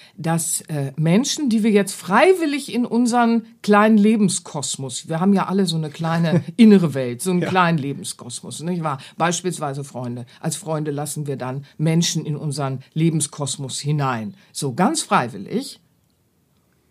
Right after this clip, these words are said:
Speaker 1: Aber diese Menschen gehen beobachtbar lieblos mit anderen um, ziehen uns in Ecken und wollen mit uns über andere flüstern oder lästern und haben ein hässliches Verhalten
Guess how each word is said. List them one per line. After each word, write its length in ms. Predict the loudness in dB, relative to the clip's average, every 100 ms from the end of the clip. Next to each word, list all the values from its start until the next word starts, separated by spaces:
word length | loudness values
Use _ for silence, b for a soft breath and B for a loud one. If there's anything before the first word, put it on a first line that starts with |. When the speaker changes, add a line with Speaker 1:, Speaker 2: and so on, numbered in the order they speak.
| _ 2
Speaker 1:
Aber 200 | 4 4
diese 240 | 2 2
Menschen 560 | 2 2 -2 -8 -10 -14 _ 2
gehen 240 | 4 4
beobachtbar 720 | 4 0 2 0 -2 -8 -6
lieblos 540 | -2 -2 -2 -6 -6 -6
mit 180 | -8 -6
anderen 340 | -6 -6 -4
um, 300 | 0 0 -2 -10 _ _ _ _ _ _ -10
ziehen 360 | 2 6 8
uns 180 | 6 4
in 180 | 0 0
Ecken 340 | -4 0 2 2
und 220 | 2 2
wollen 300 | 2 4 4
mit 200 | 2 4
uns 300 | 6 6 4
über 240 | -2 0
andere 260 | -2 -4 -6
flüstern 600 | -4 -4 -2 0 0 -2 -6 B B B B
oder 240 | 4 6
lästern 680 | 4 2 2 0 2 2 2 -2 -8 _ _ _ _ _ _ 2
und 140 | 4
haben 160 | 4 4
ein 100 | 4
hässliches 460 | 4 2 0 -2 -6
Verhalten 840 | -8 -4 -2 -4 -6 -8 -6 -8